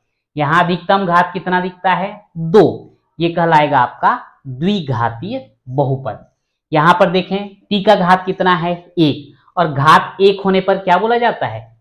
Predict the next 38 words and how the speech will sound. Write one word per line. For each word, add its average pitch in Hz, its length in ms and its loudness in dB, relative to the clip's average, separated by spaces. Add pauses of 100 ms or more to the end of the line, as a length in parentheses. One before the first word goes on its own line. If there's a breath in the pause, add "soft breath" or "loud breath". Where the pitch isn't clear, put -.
(100)
रैखिक 165 760 -2 (180 loud breath)
बहुपद। 127 540 -4 (420)
तो 147 40 -6
ये 143 120 0
आपका 143 280 0
हो 135 80 -2
जाएगा 135 420 -2 (200)
रैखिक 135 720 -2 (100)
बहुपद। 123 520 -4 (380)
यहां 147 240 0
पर 170 120 2
घात 160 300 0
कितना 180 320 -2
है? 180 200 -6 (260)
तीन, 147 460 -2 (200 soft breath)
तो 147 60 -2
ये 147 80 0
हो 156 100 4
जाएगा 143 340 0
आपका 185 400 0 (320)
त्रिघातीय 147 960 -4 (100)
बहुपद। 127 460 -2 (480)
और 175 100 2
यहां 175 280 4
पर 208 200 2 (160)
आठ 196 380 6
केवल 190 340 4
दिया 131 220 2
है, 107 360 -6
चर 165 200 2
राशि 175 480 0
है 180 260 4
नहीं, 135 160 -4
तो - 440 -12
वो 160 80 0
किसके 160 320 -6
अंतर्गत 170 440 -2
आएगा? 175 420 0